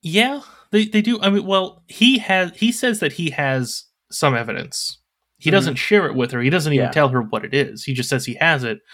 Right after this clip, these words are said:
Speaker 1: and then he puts it into that really big, uh,
Speaker 2: Mm-hmm.
Speaker 1: safe
Speaker 2: Safe.
Speaker 1: in, in there.
Speaker 2: Yep.
Speaker 1: Mm-hmm. And that's pretty much it.
Speaker 2: Yeah. And then Mom breaks up with him, so she goes to talk to Greg and sees him assassinated and the place arsoned, which I think is
Speaker 1: Mm-hmm.
Speaker 2: the past tense of arson.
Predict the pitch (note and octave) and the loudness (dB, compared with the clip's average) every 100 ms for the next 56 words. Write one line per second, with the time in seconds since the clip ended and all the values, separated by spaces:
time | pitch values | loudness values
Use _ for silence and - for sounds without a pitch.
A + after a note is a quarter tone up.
0 | - - C3 B2+ B2 D3 C#3 B2 A2 A#2+ | -12 0 4 4 2 2 2 0 -2 -2
1 | A#2 A2+ - B2 C3 B2 A2+ A#2 A2+ A2+ | -2 -4 -8 0 2 2 0 0 -2 -6
2 | - _ B2 A2 G#2+ B2 A#2+ B2 _ _ | -14 _ -6 -4 -4 -4 -6 -8 _ _
3 | - C3 A2+ - - A2 A2+ A2 A#2 A2+ | -6 -4 -4 -8 -10 -8 -8 -10 -12 -12
4 | - C3 D3 C3 C3 _ _ _ _ _ | -12 -12 -10 -12 -14 _ _ _ _ _
5 | - _ _ _ _ _ D3 D3 C3+ A2+ | -20 _ _ _ _ _ 0 0 -2 -6
6 | G#2 - A2+ - _ - A2 - _ _ | -6 -8 -8 -10 _ -8 -8 -8 _ _
7 | _ _ _ _ C3 B2 A#2 A#2+ A#2+ A#2+ | _ _ _ _ -10 -8 -6 -4 -6 -6
8 | C#3 C#3 C3 B2+ A2 B2+ A#2 A#2+ B2 A2+ | 0 2 2 0 -2 -6 -6 -6 -6 -6
9 | G#2+ A#2+ - A#2+ A#2+ A#2+ - C3 A2+ A2 | -8 -8 -6 -2 -2 -4 -4 -4 -4 -6
10 | A#2 A#2 G#2+ A2 _ _ _ _ _ _ | -4 -2 -4 -8 _ _ _ _ _ _
11 | _ C3+ B2+ B2 - G#3 G3+ A3 G#3+ A3 | _ -6 -4 -6 -4 -4 0 0 2 2
12 | A#3 G#3+ F#3+ F#3+ F#3 F#3 F#3 G#3+ G#3 F#3+ | 2 0 0 2 0 -2 2 2 2 0
13 | G#3 B2+ G#2+ A2+ _ _ _ _ _ - | -4 -4 -8 -10 _ _ _ _ _ -8
14 | - D#3 - G#3 F3 G3 C#4+ D3 - C3+ | -4 -4 0 4 6 4 4 2 2 -2
15 | A#2 - G#2+ G#2 G#2+ G#2 | -2 -6 -10 -8 -8 -14